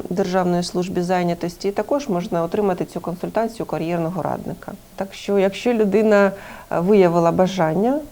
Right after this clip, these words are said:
ми можемо направити на навчання. Е, форма навчання дистанційна.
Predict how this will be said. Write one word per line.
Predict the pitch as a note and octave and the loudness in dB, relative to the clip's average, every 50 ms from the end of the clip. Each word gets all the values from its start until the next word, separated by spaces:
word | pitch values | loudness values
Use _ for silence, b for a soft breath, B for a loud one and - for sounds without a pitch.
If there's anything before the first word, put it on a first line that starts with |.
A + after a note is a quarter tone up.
| - - - - - C#4 C#4 - | -20 -20 -20 -20 -18 -14 -10 -8
ми | F#3 G3+ G#3+ A3+ | -4 -2 0 2
можемо | A#3 G#3+ G3+ - G#3 A3 A3 G#3+ | 2 4 2 2 2 2 2 2
направити | F#3+ F3 F3 F3 - F#3 G3+ G3+ A3 G#3+ G#3+ - G3+ F#3+ G3 G3 - - - | 2 0 0 0 2 2 2 0 0 -2 -4 -2 -4 -4 -4 -6 -10 -10 -8
на | - F#3+ F#3 F#3 F#3+ G3 G3 G3 - G3 F#3+ F#3+ G3 G3 - - - - - - | -6 -4 -4 -2 -2 -2 -2 -2 -2 -2 -4 -6 -8 -10 -14 -18 -20 -18 -12 -10
навчання. | F#3 F3+ E3+ F3+ - - F#3 F3+ E3+ F3 F3 F3+ B B B B B B - | -10 -10 -10 -10 -8 -8 -6 -4 -4 -4 -6 -8 B B B B B B -8
Е, | D#3+ D#3+ D#3+ F3 - | -6 -6 -6 -4 0
форма | C4 B3+ A#3 A3+ G#3 | 0 2 2 4 2
навчання | G3+ G#3 G#3 - - A3 A#3 B3 C4 | 2 0 -2 -4 -4 -2 -2 0 0
дистанційна. | A3 G#3 G#3 - - F#3+ F3 F3 F3+ F3+ - - - - - - | -2 -4 -4 -4 -4 -4 -4 -4 -6 -8 -10 -10 -8 -8 -8 -8